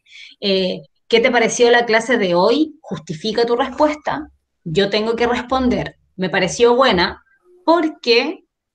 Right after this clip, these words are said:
no sé, el PowerPoint que mostraron los profesores estaba muy bonito".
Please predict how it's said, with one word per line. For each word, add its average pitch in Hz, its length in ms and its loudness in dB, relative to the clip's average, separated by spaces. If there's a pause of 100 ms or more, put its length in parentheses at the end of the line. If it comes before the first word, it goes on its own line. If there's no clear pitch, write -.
(340)
no 165 180 -10
sé, 156 320 -12
el 175 480 -4
PowerPoint 196 600 -2
que 220 100 -2
mostraron 196 420 -4
los 196 80 -4
profesores 196 540 -6
estaba 175 260 0
muy 175 140 0
bonito". 160 360 -4